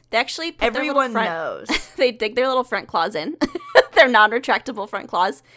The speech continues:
Speaker 1: into the edge of a cliff. And they just open up their jaws. And so when the lemming jumps off, he's already
Speaker 2: Mm-hmm.
Speaker 1: there.
Speaker 2: Mm-hmm. Walt
Speaker 1: Wide
Speaker 2: Disney
Speaker 1: open.
Speaker 2: is standing on the top of the cliff,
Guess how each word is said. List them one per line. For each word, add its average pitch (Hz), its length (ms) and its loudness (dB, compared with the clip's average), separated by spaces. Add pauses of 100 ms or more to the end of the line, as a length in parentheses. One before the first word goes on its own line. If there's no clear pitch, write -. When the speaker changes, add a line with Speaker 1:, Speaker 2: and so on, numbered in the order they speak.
(140)
Speaker 1:
into 214 140 -2
the 214 100 2
edge 196 200 -2
of 202 100 -4
a 190 40 0
cliff. - 320 -6 (440)
And 190 120 -12
they 190 80 -6
just 196 120 -8
open 214 240 -2
up 214 100 -4
their 190 140 -4
jaws. 165 440 0 (140)
And 214 100 -16
so 202 100 -6
when 180 100 -10
the 185 80 -6
lemming 196 300 -6
jumps 190 260 -10
off, 180 260 0
he's 214 180 -10
already 190 200 -2
Speaker 2:
Mm-hmm. 175 80 -8
Speaker 1:
there. 214 300 -4 (120)
Speaker 2:
Mm-hmm. 196 340 -12
Walt 226 120 0
Speaker 1:
Wide - 140 2
Speaker 2:
Disney 196 200 -4
Speaker 1:
open. 247 120 -2
Speaker 2:
is 233 80 -8
standing 226 540 -6
on 202 140 -2
the 214 80 -4
top 214 260 -2
of 202 60 -10
the 196 80 -10
cliff, 208 340 -6